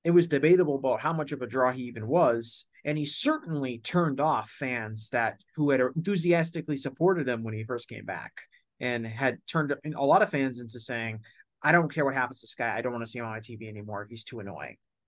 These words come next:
Uh, but if he were to go back to W W E,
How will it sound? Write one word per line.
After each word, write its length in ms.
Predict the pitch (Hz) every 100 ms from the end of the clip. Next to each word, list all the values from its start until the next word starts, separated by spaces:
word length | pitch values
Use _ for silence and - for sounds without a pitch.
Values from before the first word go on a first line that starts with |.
| _ _ _ _ _ _ _ _ 135
Uh, 380 | 131 117 113 107 - _
but 120 | 170
if 60 | 160
he 80 | 175
were 120 | 180
to 60 | 160
go 140 | 185
back 160 | 175 160
to 60 |
W 240 | 156 143 143
W 240 | 151 214
E, 240 | 254 214